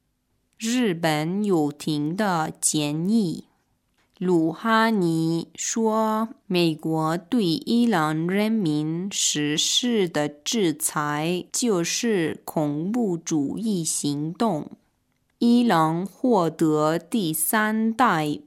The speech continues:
卫星技术。叙利亚反驳土耳其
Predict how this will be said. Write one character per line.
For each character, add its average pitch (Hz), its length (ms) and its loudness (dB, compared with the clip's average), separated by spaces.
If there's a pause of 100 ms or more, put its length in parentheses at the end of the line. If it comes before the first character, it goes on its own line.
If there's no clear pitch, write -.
卫 202 220 0
星 208 640 0
技 185 320 0
术。 170 540 -2 (1200)
叙 220 400 2
利 208 380 4
亚 156 680 4
反 170 480 2
驳 160 400 2
土 190 420 -4
耳 196 280 2
其 156 640 -4